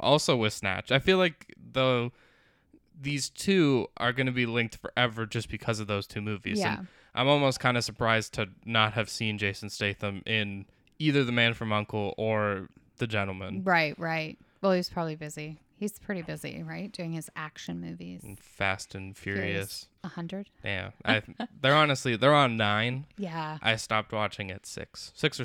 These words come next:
Speaker 2: Wow, I think I
Speaker 1: seven.
Speaker 2: stopped watching at three, so it's good.
Speaker 1: Well, the third one didn't, the third one was, like, out of order.
Speaker 2: Oh, was it?
Speaker 1: Yeah.
Speaker 2: I don't know
Speaker 1: They
Speaker 2: that.
Speaker 1: did a weird thing like
Speaker 2: Oh,
Speaker 1: that.
Speaker 2: okay.
Speaker 1: Um, the f-, perfect thing, I thought, because it, it is funny, uh,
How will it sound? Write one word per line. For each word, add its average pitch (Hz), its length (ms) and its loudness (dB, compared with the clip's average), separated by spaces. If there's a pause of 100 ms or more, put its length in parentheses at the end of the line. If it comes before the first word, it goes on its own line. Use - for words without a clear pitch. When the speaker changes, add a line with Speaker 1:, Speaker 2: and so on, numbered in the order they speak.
(100)
Speaker 2:
Wow, 156 360 4
I 151 100 -2
think 185 160 -4
I 107 80 4
Speaker 1:
seven. 98 140 0
Speaker 2:
stopped 160 160 2
watching 151 240 -8
at - 120 -14
three, 156 420 -10 (100)
so - 360 -12 (140)
it's - 80 -20
good. 185 240 -6 (140)
Speaker 1:
Well, 131 100 4
the 120 60 2
third 131 240 2
one 120 180 0
didn't, 107 360 -4 (160)
the 104 100 -6
third 110 180 -2
one 107 160 -2
was, 95 140 -10
like, 92 160 -6
out 95 180 -2
of 92 100 -8
order. 98 460 -6 (320)
Speaker 2:
Oh, 170 140 0
was 160 180 -4
it? 185 220 -6
Speaker 1:
Yeah. 101 180 -2
Speaker 2:
I 98 40 -4
don't 143 140 -8
know 147 200 -12
Speaker 1:
They 120 80 -2
Speaker 2:
that. 110 60 0
Speaker 1:
did 104 100 -2
a 98 80 -4
weird 95 220 -4
thing 104 180 -8
like 104 220 -10
Speaker 2:
Oh, - 20 -4
Speaker 1:
that. - 220 -2
Speaker 2:
okay. 175 180 -14 (180)
Speaker 1:
Um, 107 600 2 (760)
the 131 180 4
f-, - 160 -10 (360)
perfect 147 420 0
thing, 127 360 2
I 113 160 2
thought, 117 280 4
because 127 320 0
it, 143 140 0
it 143 120 2
is 185 180 0
funny, 127 420 4 (160)
uh, 113 60 -4